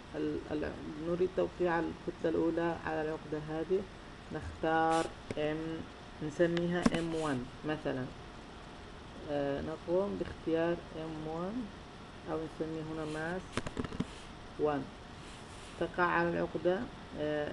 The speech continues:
نختار الكتلة المراد توقيعها إم وان. أين نريد توقيعها؟ نختار على إن مية وثلاثاش. لاحظوا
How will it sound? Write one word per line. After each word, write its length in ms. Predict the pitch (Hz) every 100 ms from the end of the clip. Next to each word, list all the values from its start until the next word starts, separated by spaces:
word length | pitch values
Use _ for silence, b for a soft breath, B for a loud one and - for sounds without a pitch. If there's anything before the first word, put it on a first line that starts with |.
| 147
نختار 340 | 151 - 175
الكتلة 480 | 165 - 170 170 170
المراد 340 | 160 156 165 165
توقيعها 600 | 170 147 165 160 156 160 160
إم 140 | 170
وان. 260 | 175 190 208 - - - - - - -
أين 120 | 180
نريد 240 | 202 196 190
توقيعها؟ 760 | - 180 180 180 180 180 202 254 - - - - - - -
نختار 600 | 160 - - 165 160 165
على 240 | 156 160 160
إن 440 | 160 156 156 156 160 170 160
مية 100 | 156
وثلاثاش. 600 | 151 147 151 - 143 139 165
لاحظوا 440 | 160 156 151 180